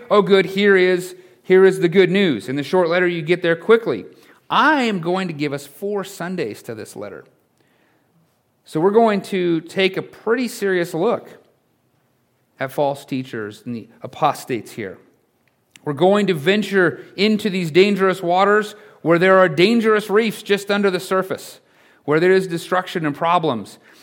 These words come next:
And so I thought it best that rather than just going there first, that I maybe provide you with the life preserver before we go out into those treacherous waters, that maybe we do a little safety briefing before we take a close look at some of this danger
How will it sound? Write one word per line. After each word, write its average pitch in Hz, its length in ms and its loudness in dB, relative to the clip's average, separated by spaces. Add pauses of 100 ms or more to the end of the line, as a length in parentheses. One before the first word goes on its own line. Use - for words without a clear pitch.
(180)
And 160 80 -6
so 214 120 0
I 196 80 2
thought 269 280 2
it 170 200 -6
best 139 400 0
that 151 100 -4
rather 196 460 0
than 175 240 -4
just 170 260 -8
going 156 340 -4
there 143 220 -4
first, 139 680 -2 (260)
that 160 100 -2
I 160 60 -2
maybe 226 400 -2
provide 160 560 -2
you 165 160 -4
with 151 280 -2
the 135 100 -4
life 190 320 -4
preserver 120 720 -6 (240)
before 165 260 0
we 180 80 4
go 160 160 0
out 151 160 2
into 180 160 0
those 135 220 0
treacherous 131 500 -4
waters, 107 380 -6
that 127 120 -12
maybe 202 220 -2
we 196 140 -4
do 170 180 0
a - 20 2
little 151 160 -2
safety 196 520 -4
briefing 127 580 -6 (420)
before 180 320 0
we 170 240 4 (600)
take 170 220 -6
a 135 40 -12
close 165 380 -2
look 165 180 0
at 143 100 -6
some 160 200 -4
of 143 60 -2
this 139 340 -6
danger 123 580 -4